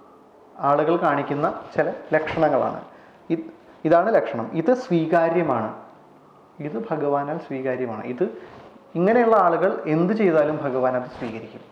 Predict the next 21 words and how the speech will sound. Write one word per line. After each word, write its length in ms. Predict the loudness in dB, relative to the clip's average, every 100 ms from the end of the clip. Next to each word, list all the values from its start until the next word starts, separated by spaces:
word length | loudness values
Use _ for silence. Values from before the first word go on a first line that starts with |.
| -20 -20 -20 -20 -20 -20 -20 -20 -20 -20 -20 -20 -20 -20 0 2
ബാക്കിയെല്ലാം 720 | 2 2 2 4 4 4 2 -2
ഉപേക്ഷിക്കേണ്ടതുമാണ്. 1040 | 0 0 0 -4 -2 -2 -2 -4 -4 -8 -12 -18 -20 -20 -20 0
ഹേയം 380 | 4 4 4 4 2
ഉപാധേയം. 580 | 4 2 2 -2 -4 -8 -16 -20 -20 -20 -20 -20 -20 -20 -20 -10
ഇപ്പൊ 140 | -2 -2 -2 -2
ഹേയം 280 | 2 4 2 2
എന്ന് 120 | 2
പറഞ്ഞാൽ 260 | 4 4 2
സ്വീകരിക്കേണ്ടത്, 580 | 4 4 4 2 2 2 2
ഉപാധേയം 380 | 4 4 4 2
എന്ന് 100 | 2
പറഞ്ഞാൽ 200 | 0 0 0
ഉപേക്ഷിക്കേണ്ടത്. 640 | 0 -2 -6 -6 -6 -8 -12 -18 -20 -20 -8 -4
ഇത്തരം 420 | -4 -2 4 4 6
വൈഷ്ണവ 380 | 4 4 2 4 4
ലക്ഷണങ്ങളോട് 600 | 4 0 2 4 4 4
കൂടിയ 340 | 4 4 4 2 2
ആളുകളെ 300 | 2 2 2 2
ഭഗവാൻ 320 | 0 2 2 0
സ്വീകരിക്കും, 520 | -6 -6 -6 -8 -10 -14 -16 -20 -20 -20 -20 -20 -20 -20 -20 -20 -20 -10 -4
അല്ലാത്തവരെ 540 | 2 2 2 -2 -2